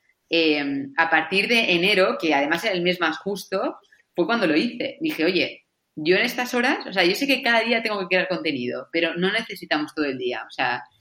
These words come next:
el contenido en una hora lo hemos creado. Entonces, el tiempo que viene después será para hacer otras gestiones de, a nivel de, pues, lo de facturas y no sé qué. Pero ya está, ¿sabes?". Y lo hice así. A mí me va bien no tener un horario fijo,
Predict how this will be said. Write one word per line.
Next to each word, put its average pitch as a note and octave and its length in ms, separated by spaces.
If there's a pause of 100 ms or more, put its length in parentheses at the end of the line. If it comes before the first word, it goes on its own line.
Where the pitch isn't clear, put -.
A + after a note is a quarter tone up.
el D#3 100
contenido D#3+ 400
en A#3 80
una F#3+ 240
hora C4+ 140
lo F#3+ 80
hemos D#3+ 220
creado. A#2+ 380 (100)
Entonces, D#3+ 440 (160)
el D3+ 280
tiempo E3+ 280
que F#3+ 80
viene F#3+ 200
después C#4+ 500
será C#3 220
para D#3+ 140
hacer D#3 180
otras D#3 280
gestiones D3 520
de, C3 280
a B2+ 80
nivel C#3 240
de, C#3+ 60
pues, C#3 180
lo D3 80
de D3+ 140
facturas F#3 600
y D3 40
no C#3+ 100
sé C3 140
qué. D3 180 (760)
Pero D3 140
ya C3 120
está, G#3 320 (240)
¿sabes?". C4 440 (680)
Y F#3 260
lo E3 100
hice F3 160
así. F#3+ 560
A D#3+ 140
mí A3+ 240
me A3 80
va F#3+ 140
bien F#3+ 340
no F3 140
tener D#3+ 280
un D3+ 120
horario D3 320
fijo, G#3+ 460